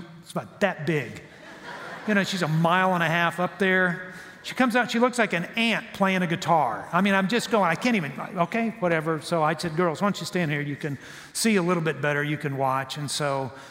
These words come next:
so I'm just standing there. They goes into the concert, and I'm stewing, calming down a little bit,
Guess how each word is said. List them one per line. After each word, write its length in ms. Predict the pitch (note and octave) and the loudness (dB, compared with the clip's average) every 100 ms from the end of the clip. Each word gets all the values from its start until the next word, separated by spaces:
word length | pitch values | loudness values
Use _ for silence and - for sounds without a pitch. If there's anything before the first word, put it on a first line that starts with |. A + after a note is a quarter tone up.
| - - | -20 -14
so 140 | - F#3 | 0 2
I'm 100 | F#3+ | 2
just 220 | F3 - | 0 -2
standing 480 | F#3 E3 E3 C#3+ B2 | -2 0 0 -2 -4
there. 180 | B2 | -6
They 140 | C3+ E3 | -2 0
goes 260 | F3+ F3 | 2 2
into 200 | F#3 F3+ | 2 0
the 80 | E3 | -2
concert, 480 | D#3+ D3+ C#3+ - D3 | 0 0 0 -2 -4
and 120 | C#3+ | -2
I'm 160 | D3+ D#3 | -4 -4
stewing, 640 | - F3+ E3 D#3+ D#3+ D#3+ | -4 0 2 2 0 -4
calming 380 | - D#3+ D#3 D#3 | -2 -2 0 -2
down 280 | C#3 C#3+ D3 | -2 -2 -2
a 80 | C#3 | -4
little 160 | C#3+ | -6
bit, 340 | B2 B2+ C3+ | -6 -6 -6